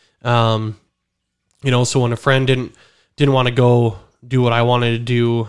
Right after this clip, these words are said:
I'm always, even still to this day at time, I'm negotiating to get my way and, or making them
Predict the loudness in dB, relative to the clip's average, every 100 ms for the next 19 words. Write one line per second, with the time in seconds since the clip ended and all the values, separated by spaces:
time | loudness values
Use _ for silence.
0 | -8 -10 -4 -2 0 -2 -4 -12 _ _
1 | _ _ _ _ _ -8 -4 -2 -2 -2
2 | 0 0 -2 -2 -2 -2 -4 -4 -4 -8
3 | -10 -16 -20 -6 -2 0 2 2 2 2
4 | 0 -2 -6 -8 -6 -4 -4 -2 0 2
5 | 2 2 2 -2 -2 0 2 2 0 0
6 | 0 0 0 0 0 0 -4